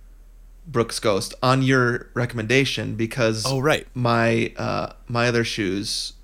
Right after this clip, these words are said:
Speaker 1: they stopped making 'em.
Speaker 2: Got
Speaker 1: So
Speaker 2: it.
Speaker 1: I was
Speaker 2: The
Speaker 1: like,
Speaker 2: asics.
Speaker 1: Yeah, the asics gel that I had. Um,
Speaker 2: Okay.
Speaker 1: and I was like, "What do I do?"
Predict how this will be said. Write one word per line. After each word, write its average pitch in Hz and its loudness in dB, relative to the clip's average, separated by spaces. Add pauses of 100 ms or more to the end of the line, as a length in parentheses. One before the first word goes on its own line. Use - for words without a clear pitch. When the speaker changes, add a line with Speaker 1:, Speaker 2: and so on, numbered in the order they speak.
(340)
Speaker 1:
they 117 -2
stopped 98 0
making 104 -6
'em. 64 -14 (1160)
Speaker 2:
Got 110 2
Speaker 1:
So 127 2
Speaker 2:
it. 135 2
Speaker 1:
I - 2
was 131 0
Speaker 2:
The 135 0
Speaker 1:
like, 110 4
Speaker 2:
asics. - -4 (140)
Speaker 1:
Yeah, 123 2
the 90 -4
asics - 0 (140)
gel 113 2
that 104 0
I 92 -2
had. 85 -4 (600)
Um, 110 2
Speaker 2:
Okay. 101 0 (1400)
Speaker 1:
and 139 2
I 131 6
was 131 2
like, 117 2
"What 117 2
do 139 6
I 147 8
do?" 151 4